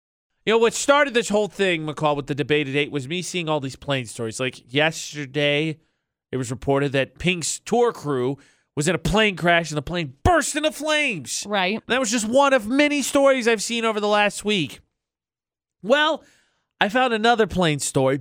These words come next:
Speaker 1: but it looks like it's kind of gone the other way. Maybe, just maybe, I might be a little safer, though. The safety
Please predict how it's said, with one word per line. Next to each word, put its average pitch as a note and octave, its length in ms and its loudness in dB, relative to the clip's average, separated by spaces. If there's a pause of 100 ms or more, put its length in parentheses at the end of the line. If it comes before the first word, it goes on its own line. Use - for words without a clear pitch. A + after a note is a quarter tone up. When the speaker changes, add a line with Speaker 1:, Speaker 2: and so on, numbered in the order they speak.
(140)
Speaker 1:
but C4 420 6
it G#3+ 140 2
looks G#3+ 240 -4
like G3+ 180 0
it's F#3+ 140 -2
kind F3+ 320 0
of D#3 140 -2
gone E3 240 2
the D#3+ 120 2
other D#3 200 2
way. D3 280 0
Maybe, D3+ 680 0 (380)
just A#3 460 2
maybe, F#3+ 640 -4 (680)
I C#3 100 0
might D#3+ 300 0
be D#3 100 0
a D3+ 60 2
little C#3 200 0
safer, C3 420 -4
though. B2+ 260 -2
The C3+ 540 -6 (1000)
safety G3+ 720 0